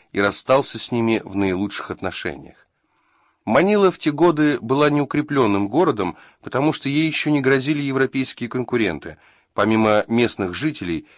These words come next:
в ней обитало семьсот или восемьсот испанцев, которые весьма выгодно торговали с Макао, Китаем и малайскими государствами. К разочарованию Кавендиша, когда он подошел к Маниле, оказалось, что о его прибытии уже оповещены.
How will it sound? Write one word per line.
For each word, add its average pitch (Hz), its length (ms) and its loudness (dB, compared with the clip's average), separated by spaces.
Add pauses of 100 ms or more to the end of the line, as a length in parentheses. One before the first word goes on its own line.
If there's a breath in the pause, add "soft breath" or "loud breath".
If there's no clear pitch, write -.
(100)
в 87 140 -6
ней 151 160 4
обитало 131 440 2
семьсот 147 600 -2
или 127 80 -2
восемьсот 123 540 -4
испанцев, 120 600 -2
которые 95 540 -2
весьма 98 380 0
выгодно 98 360 -2
торговали 95 480 0
с - 140 -6
Макао, 143 480 2
Китаем 123 500 0 (280 soft breath)
и 107 60 0
малайскими 101 580 2
государствами. 92 680 -8 (1000)
К - 80 -14
разочарованию 185 720 4
Кавендиша, 165 600 4
когда 143 280 2
он 160 120 4
подошел 131 380 2
к - 100 -8
Маниле, 160 500 2 (960)
оказалось, 151 480 2
что 131 220 0
о 123 60 6
его 135 160 4
прибытии 117 460 -2
уже 95 220 0
оповещены. 90 680 -6